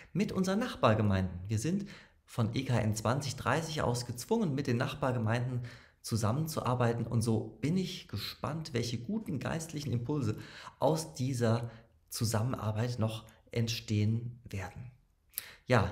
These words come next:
diesen Geist des Aufbruchs, der durchzieht die Bibel. Abraham ist aus dem Osten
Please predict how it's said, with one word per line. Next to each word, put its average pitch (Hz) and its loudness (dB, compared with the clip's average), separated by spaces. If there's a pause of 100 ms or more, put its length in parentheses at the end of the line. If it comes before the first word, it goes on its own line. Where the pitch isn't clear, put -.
diesen 131 2
Geist 180 6
des 123 0
Aufbruchs, 147 2
der 131 4
durchzieht 151 -2
die 165 2
Bibel. 180 -2 (880)
Abraham 107 4 (320)
ist 151 0
aus 120 4
dem 110 2
Osten 98 0